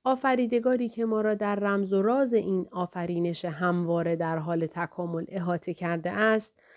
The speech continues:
این اشتیاق را نیز در وجودمان به ودیعه گذاشته که بپرسیم و بفهمیم. در طول سالها ادراک نادرست دیگران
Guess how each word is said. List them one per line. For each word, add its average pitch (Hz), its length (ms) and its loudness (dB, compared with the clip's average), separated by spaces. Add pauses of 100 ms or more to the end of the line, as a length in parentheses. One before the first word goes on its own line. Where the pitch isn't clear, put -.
(160)
این 311 220 2
اشتیاق 226 600 4
را 220 140 4
نیز 214 240 2
در 190 180 0
وجودمان 190 720 2
به 185 140 4
ودیعه 185 400 2
گذاشته 185 640 2
که 214 280 -2 (300)
بپرسیم 254 680 0
و 233 80 2
بفهمیم. 214 720 -6 (760)
در 240 140 -4
طول 269 360 -2
سالها 220 640 0
ادراک 190 580 2
نادرست 180 680 0
دیگران 170 640 0